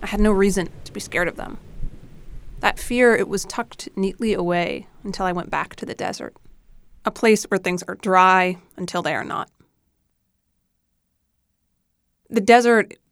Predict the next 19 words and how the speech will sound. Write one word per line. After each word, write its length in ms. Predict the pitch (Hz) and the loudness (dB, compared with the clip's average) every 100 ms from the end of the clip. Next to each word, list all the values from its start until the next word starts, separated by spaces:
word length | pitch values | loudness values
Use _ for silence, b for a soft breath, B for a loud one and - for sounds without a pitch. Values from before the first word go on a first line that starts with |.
| _ | _
was 120 | 202 | 0
a 40 | 190 | 0
place 280 | - 190 | 2 2
I 60 | 175 | 2
fell 280 | - 190 180 | -2 0 0
in 160 | 160 | 0
love 200 | - - | -4 -4
with, 380 | - 190 - - _ _ _ _ - | -4 -8 -8 -20 _ _ _ _ -4
also 420 | 208 - 170 - _ _ | -2 -2 -4 -8 _ _
all 160 | - 156 | -2 -2
at 100 | 110 | -2
once. 380 | - - - - _ _ _ _ _ _ _ _ b b b b _ _ - | -6 -8 -12 -14 _ _ _ _ _ _ _ _ b b b b _ _ 2
I 80 | 214 | 4
was 80 | 214 | 4
a 60 | |
kid, 440 | 214 233 233 220 208 - _ _ _ _ _ | 4 8 8 6 0 -4 _ _ _ _ _
going 180 | - 208 | 4 6
to 60 | 196 | 4
camp, 420 | - 180 170 - | 2 -2 -2 -6